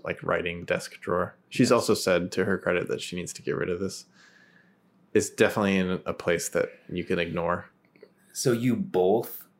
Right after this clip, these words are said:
Speaker 2: hang on to things
Speaker 1: No, no,
Speaker 2: longer
Speaker 1: no.
Speaker 2: than you should?
Speaker 1: No, it, th-, it's packed with stuff from, like, college.
Speaker 2: Okay, okay.
Speaker 1: So, like, you know, stuff like that.
Speaker 2: Yeah.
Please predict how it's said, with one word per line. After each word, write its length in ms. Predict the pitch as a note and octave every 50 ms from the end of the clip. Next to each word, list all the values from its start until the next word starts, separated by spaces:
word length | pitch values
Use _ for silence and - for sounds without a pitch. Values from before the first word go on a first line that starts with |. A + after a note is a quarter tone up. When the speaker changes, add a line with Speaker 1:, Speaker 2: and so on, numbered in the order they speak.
| _ _ _ _ _ -
Speaker 2:
hang 260 | - C3 C3+ B2 A#2+
on 200 | B2 B2 B2+ B2+
to 100 | B2+ C#3+ C3
things 540 | - C#3+ C3 C3 C3+ C#3 C#3+ C#3+ - - -
Speaker 1:
No, 120 | D#3 D3+
no, 60 | D3 C3
Speaker 2:
longer 120 | B2 A#2 A2+
Speaker 1:
no. 40 |
Speaker 2:
than 100 | B2+ C3
you 80 | B2+ B2+
should? 300 | B2 - C#3 C#3 D3 D3
Speaker 1:
No, 500 | B2+ A#2+ A2 G#2 G2+ G2+ G2+ G2+ - - - -
it, 240 | F#2 - - A#2
th-, 380 | B2+ C3 - - - - - - - _
it's 340 | - A#2+ G#2 - - - - - -
packed 240 | - - A#2 G#2+ -
with 120 | A2 F#2+
stuff 220 | - - G#2+ F#2 -
from, 200 | - G2+ F2+ E2
like, 260 | - - - - - _ -
college. 640 | - - F#2 F2 E2 D#2+ E2 E2 - - - - _ - - - -
Speaker 2:
Okay, 240 | E2 D#2 - - - - - _ _ -
okay. 180 | E2 - - - - - _ _ _ _ -
Speaker 1:
So, 480 | - - G2+ F#2+ F2+ E2+ F2+ - C#2+ -
like, 180 | G#2+ G2+ - -
you 160 | E3+ D#3+ C#3 G#2
know, 80 | F#2+
stuff 260 | - - - - -
like 140 | - - - -
that. 240 | G1+ G1+ - - _ _
Speaker 2:
Yeah. 220 | - A2+ F#2 -